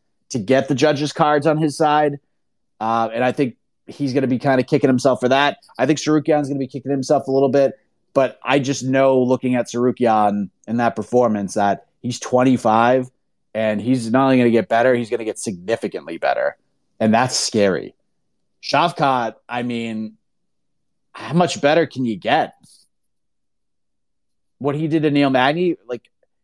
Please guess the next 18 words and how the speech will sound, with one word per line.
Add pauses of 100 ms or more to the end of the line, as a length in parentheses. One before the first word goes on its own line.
(100)
if
this
guy
could
actually
get
better,
like,
way
better
than
that, (680)
golly, (800)
that's
a
scary
proposition. (920)
But